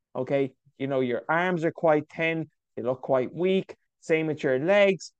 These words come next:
Um, you know, you, you don't really have much definition there in your chest or any, any particular body part at all. You're just lacking that a bit of muscle and definition there.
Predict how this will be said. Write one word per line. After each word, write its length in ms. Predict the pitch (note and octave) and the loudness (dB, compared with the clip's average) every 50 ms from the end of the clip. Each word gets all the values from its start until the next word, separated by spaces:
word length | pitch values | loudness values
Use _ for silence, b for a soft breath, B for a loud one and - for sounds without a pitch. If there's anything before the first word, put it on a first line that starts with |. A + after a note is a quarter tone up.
| _ _ _ - - | _ _ _ -8 -6
Um, 460 | C#3+ C#3 C#3+ C#3+ C#3+ C#3 C#3 B2+ - - _ _ - | -4 -2 -2 -2 -2 -4 -6 -8 -10 -14 _ _ -8
you 160 | D3 D3 D#3+ | -4 -2 0
know, 300 | D#3 D#3+ D#3 D3+ D3+ - - | 2 2 4 4 2 2 -2
you, 500 | C#3 C#3 C#3+ C#3+ C#3+ C#3+ C#3 C#3 C3+ B2 | -4 -2 0 0 0 0 -2 -2 -4 -4
you 160 | - C3+ C#3+ B2+ | -6 -6 -4 0
don't 240 | D#3+ E3 E3 D3+ | 2 2 2 0
really 200 | D#3+ D#3+ D#3 D3+ | -2 -2 -2 0
have 200 | D3 C#3+ D3 C#3 | 0 0 -2 -2
much 220 | C#3+ C#3+ C3 - - | -2 -6 -6 -6 -2
definition 580 | - D3+ C#3+ - - D3 C#3 C#3+ C#3 - D3 C3+ | 0 0 0 0 -4 -6 -6 -6 -6 -6 -6 -4
there 220 | C3+ C3+ B2 A#2+ | -2 -2 -2 -2
in 120 | A#2+ A#2+ G#2+ | -4 -6 -6
your 140 | G#2+ A#2 | -8 -10
chest 480 | A#2+ - - G3+ F#3+ F#3 F3 - - - | -10 -4 0 2 2 2 2 -2 -4 -2
or 120 | E3+ D#3 | 0 0
any, 400 | D#3 D#3+ F3 F#3 G3 F#3+ F#3 E3+ - - D#3 | 0 0 -2 0 0 0 0 -2 -4 -4 -2
any 220 | F3 F#3 G3 F#3+ | 0 2 0 0
particular 500 | F#3 - D#3+ - E3+ E3 - - D3 D3 | 0 -2 -6 -6 -6 -6 -4 -4 -4 -2
body 300 | C3+ - D3 C#3 C#3 C#3 | 0 2 2 2 2 0
part 300 | C3+ C#3+ C#3 C3 B2 - | -2 -2 -4 -4 -4 -4
at 80 | C3+ C3 | -4 -4
all. 220 | B2+ A#2+ A#2 G#2 | -2 -4 -4 -4
You're 160 | F2+ C#3 D3 | -4 -4 -4
just 320 | C3 - E3 E3+ E3 - - | -2 0 0 0 0 0 -2
lacking 420 | E3 E3+ E3+ E3+ - - F3+ E3+ | -2 -2 -2 -4 -4 -6 -4 -2
that 180 | E3+ D#3+ D3 C#3+ | 0 2 0 0
a 20 | |
bit 220 | C#3 - D3+ C#3+ C#3 | 0 -2 -2 -2 -2
of 60 | C3+ | -4
muscle 420 | C3+ C#3 D3 D3 - F3+ D#3+ C#3+ | -4 -4 -6 -6 -4 -4 -4 -4
and 120 | C#3 C3 A#2 | -4 -4 -6
definition 640 | C3+ B2+ B2 - - C3 B2 A#2+ A#2+ - - A2+ | -6 -6 -8 -8 -10 -10 -8 -8 -10 -12 -14 -14
there. 200 | A2+ G2+ F2+ - | -12 -12 -14 -16